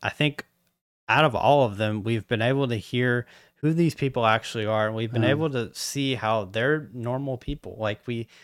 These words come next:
Speaker 1: see them on this pedestal, we're like, "Whoa, this per-, this Michaela did a song with N F. Like, that's so cool."
Speaker 2: Mm-hmm.
Speaker 1: But then when you talk to these artists, you realize how normal they actually are. So I'm
Speaker 2: Yeah.
Speaker 1: excited for that.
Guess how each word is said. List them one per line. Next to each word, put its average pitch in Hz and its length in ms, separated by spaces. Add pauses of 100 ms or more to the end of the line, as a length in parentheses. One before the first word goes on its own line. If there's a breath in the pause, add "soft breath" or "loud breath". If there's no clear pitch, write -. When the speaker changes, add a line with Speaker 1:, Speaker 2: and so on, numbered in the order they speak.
(320 soft breath)
Speaker 1:
see 131 100
them 131 240
on 110 200
this 107 180
pedestal, 120 460
we're 110 140
like, 104 180
"Whoa, 123 300
this 120 140
per-, 127 360
this 120 260 (280 soft breath)
Michaela 131 380
did 117 460
a - 40
song 131 240
with 113 120
N 123 160
F. 123 260
Like, 104 80
that's - 180
so 127 220
cool." 113 320 (100)
Speaker 2:
Mm-hmm. 110 220
Speaker 1:
But 113 100
then 135 240
when 117 420 (260)
you 113 100
talk 143 340
to 117 180 (340)
these 117 160
artists, 107 560
you 113 120
realize 110 440
how 104 340 (420)
normal 117 340
they 107 140
actually 104 420
are. 131 240
So - 160
I'm 107 120
Speaker 2:
Yeah. 113 60
Speaker 1:
excited 98 380
for 87 120
that. - 200